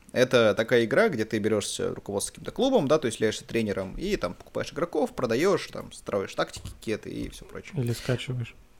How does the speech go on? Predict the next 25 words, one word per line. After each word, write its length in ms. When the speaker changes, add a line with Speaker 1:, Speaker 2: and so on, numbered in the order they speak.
Speaker 1:
Или 140
скачиваешь 440
тактики, 380
вот. 160
А, 280
и 60
я 320
играл 280
там, 140
в 40
какой-то 280
момент 180
у 40
меня 80
был 140
такой 180
челлендж, 280
что 160
я 80
там 340
начал 300
тренером 360
просто, 420
в 20
общем, 200